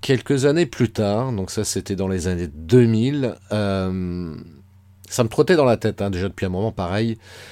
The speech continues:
de vouloir faire un marathon, donc quarante-deux kilomètres, courir pendant, sur quarante-deux kilomètres.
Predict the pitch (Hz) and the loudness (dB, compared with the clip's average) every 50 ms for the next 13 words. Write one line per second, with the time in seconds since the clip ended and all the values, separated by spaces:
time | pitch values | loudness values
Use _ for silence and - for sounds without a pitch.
0 | - - - 95 92 95 104 110 110 107 - - 139 135 113 101 101 101 92 92 | -20 -20 -10 -6 -4 -2 0 2 2 0 0 0 -2 -2 0 0 0 -2 -2 -2
1 | 92 92 - 135 139 117 98 87 - _ - 131 123 107 110 110 104 101 92 117 | -4 -4 -4 -4 -4 -4 -6 -8 -8 _ -2 -2 -2 0 0 -2 -2 -2 -2 -2
2 | 139 - - _ _ - - 110 95 82 76 92 110 - - - - 104 98 110 | -4 -4 -6 _ _ -6 -4 -4 -2 -2 -4 -6 -8 -10 -10 -6 -4 -2 -2 -2
3 | 110 - - - 95 90 107 107 - _ _ - - - - 101 - - - - | -4 -6 -6 -6 -6 -4 -4 -6 -8 _ _ -16 -12 -8 -8 -8 -8 -6 -4 -4
4 | 135 98 101 95 85 117 110 - - - - 90 80 76 - - - - - | -4 -4 -4 -6 -6 -8 -8 -10 -10 -10 -8 -8 -8 -8 -12 -16 -18 -20 -20